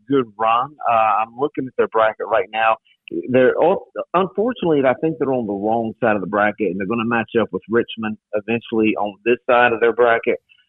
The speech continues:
Uh, but I look at the road, and, you know, I think that they'll beat Wakefield tonight. I think they could potentially have a matchup with Rolesville next week. I, I don't like the matchup that Rolesville and Pinecrest got. Pinecrest beat Rolesville in the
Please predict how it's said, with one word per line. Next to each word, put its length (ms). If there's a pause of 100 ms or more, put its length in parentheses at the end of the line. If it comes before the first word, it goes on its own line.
(120)
Uh, 240
but 100
I 80
look 240
at 140
the 60
road, 420
and, 100
you 120
know, 180
I 80 (180)
think 200
that 120
they'll 160
beat 180
Wakefield 520
tonight. 400 (280)
I 100
think 220
they 140
could 180
potentially 360
have 260
a 300 (260)
matchup 500
with 120
Rolesville 680
next 260
week. 280
I, 260
I 20 (100)
don't 240
like 240
the 80
matchup 500
that 60
Rolesville 400
and 260
Pinecrest 440 (120)
got. 320
Pinecrest 380 (240)
beat 260
Rolesville 280 (100)
in 140
the 60